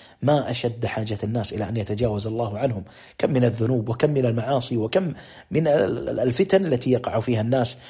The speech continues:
فيأتون يوم القيامة وهم بأمس الحاجة إلى الحسنة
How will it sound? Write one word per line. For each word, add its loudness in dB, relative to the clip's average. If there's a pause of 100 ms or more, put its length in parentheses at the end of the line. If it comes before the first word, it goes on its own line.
(160)
فيأتون 2
يوم 2
القيامة 0
وهم -2
بأمس -2
الحاجة 0 (380)
إلى 6
الحسنة 0